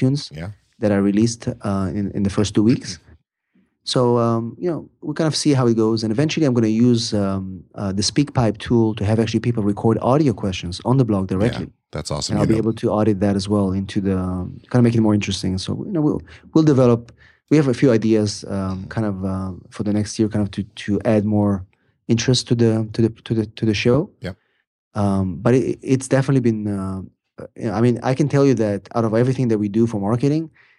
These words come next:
Speaker 1: this thing has created such a huge buzz, um, that it's just interesting to see it.
Speaker 2: That's
Speaker 1: Uh,
Speaker 2: great.
Speaker 1: and
Speaker 2: Yeah.
Speaker 1: so I think that, um, this, this is the future of, of marketing for lawyers, for
Speaker 2: Yeah,
Speaker 1: sure.
Speaker 2: I think so. Yeah.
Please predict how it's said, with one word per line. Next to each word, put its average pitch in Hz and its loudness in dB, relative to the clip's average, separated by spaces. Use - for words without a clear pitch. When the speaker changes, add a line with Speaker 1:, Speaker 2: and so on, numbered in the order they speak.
Speaker 1:
this 127 2
thing 139 2
has 107 0
created 110 0
such 107 -4
a - -2
huge 113 -2
buzz, 98 2
um, 98 -2
that 104 2
it's 104 -2
just 117 0
interesting 113 0
to 98 -4
see 185 2
it. - -4
Speaker 2:
That's - -10
Speaker 1:
Uh, - -12
Speaker 2:
great. 135 -4
Speaker 1:
and 95 -8
Speaker 2:
Yeah. 139 -6
Speaker 1:
so 104 -2
I 107 -4
think 123 0
that, 110 0
um, 98 -6
this, 104 -4
this 120 0
is 117 -2
the 117 2
future 117 2
of, 98 0
of 104 -4
marketing 101 0
for 98 -4
lawyers, 104 -2
for 101 -8
Speaker 2:
Yeah, 95 0
Speaker 1:
sure. 90 -4
Speaker 2:
I 76 -10
think 80 -8
so. 76 -8
Yeah. 110 -12